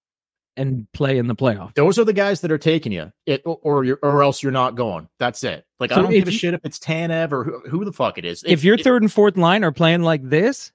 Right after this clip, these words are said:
Speaker 1: there's no reason to make a trade.
Speaker 2: No, there's
Speaker 1: Because
Speaker 2: not.
Speaker 1: they're, all they are is they're just an accompaniment to the top guys.
Speaker 2: For sure.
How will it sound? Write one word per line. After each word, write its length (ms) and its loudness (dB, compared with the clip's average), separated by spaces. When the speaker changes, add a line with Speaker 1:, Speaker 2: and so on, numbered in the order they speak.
Speaker 1:
there's 240 2
no 140 4
reason 320 0
to 60 0
make 200 -2
a 60 -6
trade. 480 -4
Speaker 2:
No, 180 -6
there's 80 -6
Speaker 1:
Because 300 2
Speaker 2:
not. 60 -12
Speaker 1:
they're, 100 0
all 280 4
they 140 2
are 320 0
is 280 -2
they're 140 0
just 220 -4
an 80 0
accompaniment 680 0
to 100 2
the 120 2
top 260 0
guys. 380 -10
Speaker 2:
For 140 -6
sure. 260 -8